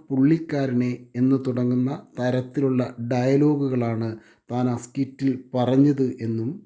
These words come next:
മഞ്ജു പറഞ്ഞു. എന്നാൽ പിന്നീട് കുറച്ച് ദിവസം കഴിഞ്ഞ് ഒരു അമ്പലത്തിൽ പോയപ്പോൾ തനിക്ക് വളരെ മോശമായ ഒരു അനുഭവമുണ്ടായി എന്നാണ് മഞ്ജു എം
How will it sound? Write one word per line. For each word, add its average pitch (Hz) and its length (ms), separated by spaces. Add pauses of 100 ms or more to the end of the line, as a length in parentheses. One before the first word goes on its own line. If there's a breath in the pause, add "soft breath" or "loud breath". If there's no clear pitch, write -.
മഞ്ജു 110 340
പറഞ്ഞു. 98 360 (760 soft breath)
എന്നാൽ 135 240
പിന്നീട് 147 460
കുറച്ച് 139 360
ദിവസം 143 440
കഴിഞ്ഞ് 139 380 (120)
ഒരു 131 140
അമ്പലത്തിൽ 151 600
പോയപ്പോൾ 123 560 (400 loud breath)
തനിക്ക് 143 320
വളരെ 143 320
മോശമായ 147 720
ഒരു 131 140
അനുഭവമുണ്ടായി 139 880
എന്നാണ് 120 500
മഞ്ജു 117 380 (120)
എം 120 160